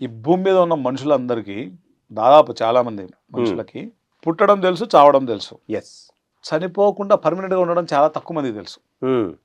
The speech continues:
Speaker 1: పర్మనెంట్‌గా ఉండేది చాలా తక్కువ మందికి తెలుసు.
Speaker 2: ఎస్.
Speaker 1: ఈ నాలెడ్జ్ అందరికి తెలియదు.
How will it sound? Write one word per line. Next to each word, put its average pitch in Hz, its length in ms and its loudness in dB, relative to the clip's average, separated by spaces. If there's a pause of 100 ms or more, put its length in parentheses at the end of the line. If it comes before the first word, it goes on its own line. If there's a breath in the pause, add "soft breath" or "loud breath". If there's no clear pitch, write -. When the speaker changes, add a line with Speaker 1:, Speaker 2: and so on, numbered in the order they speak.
(360)
Speaker 1:
పర్మనెంట్‌గా 185 560 0
ఉండేది 175 380 0
చాలా 170 120 4
తక్కువ 180 280 -2
మందికి 185 180 2
తెలుసు. 131 280 -4 (440)
Speaker 2:
ఎస్. 98 280 -14
Speaker 1:
ఈ 135 40 -6
నాలెడ్జ్ 147 360 4
అందరికి 139 260 0
తెలియదు. 117 340 -4